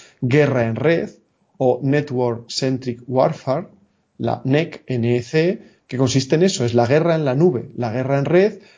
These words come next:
de manera que ya no es tan importante cada avión o cada sistema en general, ¿eh? También se aplica a tierra y a mar, pero digo ahora, no es, no es, ya no es tan importante cada avión individualmente o cada escuadrilla de aviones,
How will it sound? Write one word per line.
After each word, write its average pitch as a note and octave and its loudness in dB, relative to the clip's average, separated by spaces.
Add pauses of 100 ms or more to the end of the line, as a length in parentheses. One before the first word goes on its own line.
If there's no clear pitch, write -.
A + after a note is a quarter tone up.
de C3 2
manera C#3 0
que A#2+ -2
ya C3 2
no D3 0
es C#3+ -6
tan C#3+ 0
importante C#3 -2
cada D#3 0
avión D#3 -2 (100)
o - -10
cada A#2 0
sistema B2 0
en A2+ -2
general, A#2 0
¿eh? C#3+ -4
También A#2 -6
se A#2+ -4
aplica A#2 -4
a A2+ -6
tierra A2+ -2
y A#2 2
a B2+ 2
mar, F3 2
pero A#2 0
digo A#2 2
ahora, C#3+ 2 (400)
no C#3+ 4
es, D3 0
no D3 0
es, E3 -2
ya C3+ 0
no D3+ -2
es D#3+ -6
tan D#3+ -2
importante D3+ 0
cada C#3 0
avión D#3 0
individualmente D3 -2
o B2 0
cada A#2 2
escuadrilla B2+ 2
de B2+ 0
aviones, F3 2